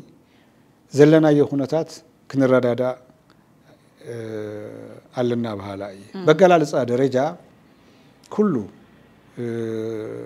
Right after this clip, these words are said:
Speaker 1: ሰብ በቃ እዚ ናይ ምንባርን ዘይምንባርን ናይ ህልውና እዩ ይብል። ኣብ ተግባር ግን፣ አ፣ ክህልው ከም ዝኾንና ከም ዝነበርና ገይሩ
Speaker 2: ም።
Speaker 1: ናብ ስራሕ ይኣቱ። ጨሪስና ጠፊእና ኢና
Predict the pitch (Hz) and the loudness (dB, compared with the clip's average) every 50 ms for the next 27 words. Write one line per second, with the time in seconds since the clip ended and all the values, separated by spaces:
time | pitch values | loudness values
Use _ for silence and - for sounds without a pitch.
0 | 120 120 120 120 120 - - 139 143 165 160 - - - - _ _ _ _ - | -14 -14 -14 -14 -14 -2 2 4 4 4 2 -2 -12 -20 -20 _ _ _ _ -20
1 | - - - - - - 143 156 151 156 165 160 143 139 - - 143 127 160 185 | -20 -20 -20 -20 -12 -6 -4 -4 -2 0 0 0 0 0 -2 -2 -2 0 0 2
2 | 175 151 139 127 127 123 120 117 113 113 110 110 110 120 - - - - 131 131 | 2 2 2 2 2 0 0 -2 -4 -6 -8 -10 -10 -12 -14 -12 -6 -4 -2 2
3 | 139 143 143 147 156 147 127 120 117 113 113 107 - - - 120 120 120 113 117 | 4 6 6 6 4 2 0 -2 -6 -8 -12 -14 -16 -18 -10 -6 -4 -2 -2 -2
4 | 113 113 110 110 110 113 107 110 117 107 110 120 123 123 120 117 113 113 113 110 | -4 -4 -4 -4 -6 -6 -6 -6 -4 -2 -2 -2 -2 -2 -2 -2 -2 -4 -4 -4
5 | 113 120 117 107 98 98 - - - _ _ _ _ _ _ _ _ _ _ _ | -2 -2 -2 -4 -6 -8 -14 -18 -20 _ _ _ _ _ _ _ _ _ _ _
6 | _ _ _ _ _ _ _ _ _ _ _ _ _ _ _ _ _ _ _ _ | _ _ _ _ _ _ _ _ _ _ _ _ _ _ _ _ _ _ _ _
7 | _ - 131 139 139 - 165 156 170 175 175 180 180 170 202 240 254 240 - - | _ 0 2 4 8 8 8 8 10 10 8 8 8 6 2 2 2 -2 -6 -12
8 | - _ _ _ _ _ _ _ _ _ _ _ _ _ _ _ _ - 135 131 | -20 _ _ _ _ _ _ _ _ _ _ _ _ _ _ _ _ -2 0 0
9 | 131 123 123 - - - - 160 165 175 185 185 160 - 160 151 139 123 113 - | 0 0 -4 -6 -8 -2 2 4 6 8 8 6 6 6 4 4 4 2 0 0
10 | 127 120 117 113 110 - 139 147 143 135 139 143 135 127 127 123 120 120 120 123 | 0 0 -2 -2 0 2 2 4 6 6 4 6 4 4 4 2 0 -2 -4 -2
11 | 113 123 127 143 170 208 214 196 - - 208 202 190 170 156 151 151 - - 135 | 0 2 2 4 2 2 0 -4 -8 -10 -10 -10 -10 -10 -12 -14 -16 -8 -2 0
12 | 131 123 - 127 117 104 113 107 101 98 98 - - - - _ _ _ _ _ | 0 0 0 -2 -4 -2 -4 -6 -6 -8 -12 -16 -20 -20 -20 _ _ _ _ _
13 | _ _ _ _ _ _ _ _ _ _ _ _ _ _ _ _ _ _ _ _ | _ _ _ _ _ _ _ _ _ _ _ _ _ _ _ _ _ _ _ _
14 | _ _ - 165 156 180 156 180 180 180 - 170 139 170 175 165 160 156 147 | _ _ 8 10 10 10 10 10 8 8 8 6 4 4 4 6 6 4 4